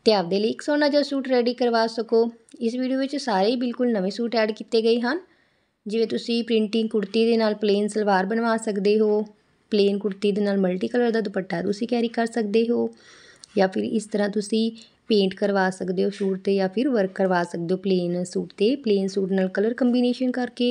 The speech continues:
ਅ, ਸੂਟ ਰੈਡੀ ਕਰਵਾ ਸਕਦੇ ਹੋ। ਇਸ ਤਰ੍ਹਾਂ ਤੁਸੀਂ ਸਲਵਾਰ ਸੂਟ ਬਣਵਾ ਸਕਦੇ ਹੋ। ਛੋਟੀ ਜਿਹੀ ਵੀਡੀਓ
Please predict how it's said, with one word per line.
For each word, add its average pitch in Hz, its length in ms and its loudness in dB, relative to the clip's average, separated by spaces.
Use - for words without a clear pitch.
ਅ, 214 260 -4
ਸੂਟ 214 280 -2
ਰੈਡੀ 208 200 2
ਕਰਵਾ 202 320 0
ਸਕਦੇ 196 380 0
ਹੋ। 202 140 -2
ਇਸ 214 160 4
ਤਰ੍ਹਾਂ 208 220 -2
ਤੁਸੀਂ 208 400 0
ਸਲਵਾਰ 185 360 2
ਸੂਟ 208 220 -6
ਬਣਵਾ 233 320 -2
ਸਕਦੇ 208 380 0
ਹੋ। 269 60 0
ਛੋਟੀ 226 400 -2
ਜਿਹੀ 247 240 -2
ਵੀਡੀਓ 247 280 0